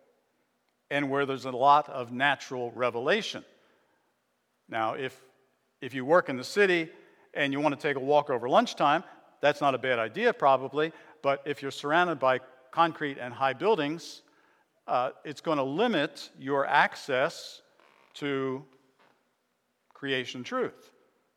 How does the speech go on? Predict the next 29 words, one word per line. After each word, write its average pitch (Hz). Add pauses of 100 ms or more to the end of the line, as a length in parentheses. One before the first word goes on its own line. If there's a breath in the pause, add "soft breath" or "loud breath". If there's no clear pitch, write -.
Now, 240
of -
course, 185
if 123
the 131
sun's 156
shining 131
down 120
on 131
you, 180
there's 262 (240)
gonna 110
be, 113 (880)
you 123
know, 113
there's 143
something 139
to 123
be 120
gained 151
from 120
that. 117 (680 loud breath)
But 180
better, 208
get 170
out 185
to 196
a 196
park. 202